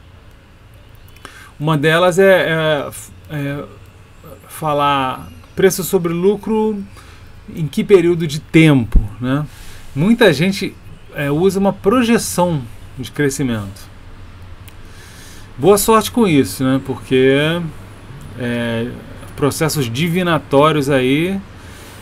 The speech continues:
ao longo da história da humanidade, têm se revelado de pouca confiabilidade, né?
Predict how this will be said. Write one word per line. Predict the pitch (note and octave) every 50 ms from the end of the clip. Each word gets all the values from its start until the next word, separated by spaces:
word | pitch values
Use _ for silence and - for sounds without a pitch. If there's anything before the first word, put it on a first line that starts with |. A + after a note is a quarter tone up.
| - - - - - -
ao | C3 B2+ B2+
longo | C3 C3 C3+ D3 D#3 E3 D#3+ D#3+
da | D3 D3+ D3 C#3+
história | C3+ C3+ - - D3 C#3 D3
da | D3+ D3
humanidade, | C#3+ D3 C#3+ C#3 C3 C3 C#3 C#3+ C#3 D3+ F#3 G3 F#3 - -
têm | E3+ F3 D#3+
se | - D3
revelado | E3+ D#3+ E3 D3+ C3+ C#3 C#3 D3 D#3 D#3 F3 F3+ F#3 F3+ F3
de | D#3 C3+ D3 - - - - - - - - - - - - - -
pouca | F#3 F#3 G3+ G3+ G3+ F#3+ E3+
confiabilidade, | - - F#3+ F#3+ F#3+ D#3 - - F#3+ F3+ E3 D3 C#3 C#3+ E3+ F3 E3 D#3+ C3 A2+ G#2 C3 C3+ C3+ C3 B2 B2 A#2+ A#2 G#2 G2 A2 B2 B2+
né? | A#2+ B2+ C#3 C#3